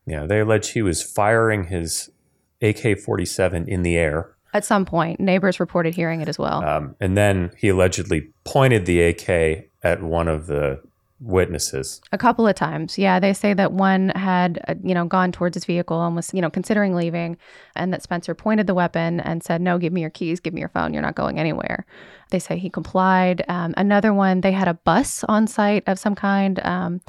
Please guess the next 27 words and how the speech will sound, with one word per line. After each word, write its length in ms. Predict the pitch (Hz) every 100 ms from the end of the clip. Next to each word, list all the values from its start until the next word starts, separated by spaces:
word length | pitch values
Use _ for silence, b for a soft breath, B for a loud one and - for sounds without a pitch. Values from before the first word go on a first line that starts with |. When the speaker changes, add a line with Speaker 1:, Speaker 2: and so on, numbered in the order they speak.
| B B B
Speaker 2:
now, 60 | 175
the 80 | 180
girlfriend 440 | 202 208 208 202
of 60 | 185
the 80 |
couple 300 | - 175 180
had 120 | 185 185
already 340 | 170 175 180
gone 260 | - 175 175
to 80 |
the 80 | -
bus 340 | 175 170 165 -
to 100 | 175
go 80 |
to 80 | 170
bed, 400 | 170 170 170 170 - B B B
but 200 | 196 185 -
her 140 | 180
partner 400 | - 185 185 165
had 180 | 180 170
come 180 | 196 180
onto 220 | 180 175
the 80 | 165
bus 400 | 170 165 170 -
and 100 | 175
just 160 | 175
said, 280 | - 180